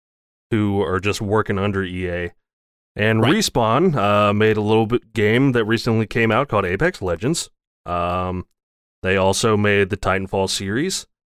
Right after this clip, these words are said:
Speaker 1: And before they were Respawn, they were Infinity Ward. They're the makers of the original Call of Duty. So their whole track record is basically making first-person shooter games.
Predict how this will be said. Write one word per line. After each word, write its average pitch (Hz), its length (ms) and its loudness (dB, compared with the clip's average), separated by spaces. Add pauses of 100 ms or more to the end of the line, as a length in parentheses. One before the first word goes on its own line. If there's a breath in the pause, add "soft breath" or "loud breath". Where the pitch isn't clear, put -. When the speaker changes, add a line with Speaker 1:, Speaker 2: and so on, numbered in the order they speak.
(540)
Speaker 1:
And 104 360 0
before 131 560 2
they 123 120 4
were 117 180 4
Respawn, 113 680 0
they 117 140 4
were 117 320 4
Infinity 113 680 0
Ward. 90 500 -2
They're 107 320 0
the 104 80 0
makers 104 640 0
of 95 300 0 (140)
the 101 120 0
original 101 460 2
Call 104 300 0
of 95 60 -4
Duty. 117 340 -4 (880)
So 117 380 4
their 127 320 2
whole 185 260 4
track 190 400 0
record 107 340 0
is 101 140 -2
basically 104 560 -2
making 101 540 0 (720)
first-person 117 560 0
shooter 117 400 0
games. 80 420 -8